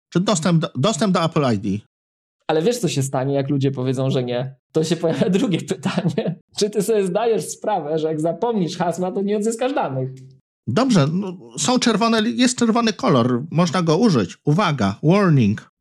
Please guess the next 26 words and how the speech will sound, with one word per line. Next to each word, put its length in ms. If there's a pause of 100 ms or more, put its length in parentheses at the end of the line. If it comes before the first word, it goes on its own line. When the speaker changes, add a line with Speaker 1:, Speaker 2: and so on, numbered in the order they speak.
Speaker 2:
To 60
jak 200
byś 140
to 100
wytłumaczył 500
tym 160
biednym 320
ludziom? 340 (400)
Krótko, 460
żeby 180
ci 100
się 80
na 100
jednym 220
ekranie 340
na 140
iPhone'ie 280
zmieściło. 320
Jak 80
byś 120
to 100
wytłumaczył, 580
no? 280 (420)
Dajesz 440
dziesięć 300
zdań, 340